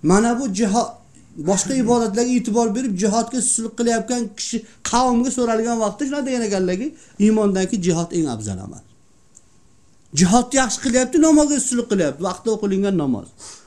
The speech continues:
Ota-onani haqqini berish. Bizi dinimiz voqelik dini.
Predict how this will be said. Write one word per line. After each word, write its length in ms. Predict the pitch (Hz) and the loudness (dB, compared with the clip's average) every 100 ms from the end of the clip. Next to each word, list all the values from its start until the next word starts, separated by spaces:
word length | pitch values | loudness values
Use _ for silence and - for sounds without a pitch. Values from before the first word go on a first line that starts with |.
| - | -4
Ota-onani 500 | 214 226 269 262 269 | 0 2 2 2 0
haqqini 480 | 190 247 247 233 190 | -2 -4 -4 -4 -2
berish. 300 | 147 104 - - - - - - _ - | -2 -4 -12 -20 -20 -20 -20 -20 _ -12
Bizi 300 | 113 123 226 | -2 0 0
dinimiz 560 | 196 185 175 202 247 147 | 2 2 2 -2 -4 -8
voqelik 880 | 123 156 160 - 175 175 311 269 | 0 2 2 2 2 2 0 0
dini. 300 | 220 135 98 | -2 -2 -4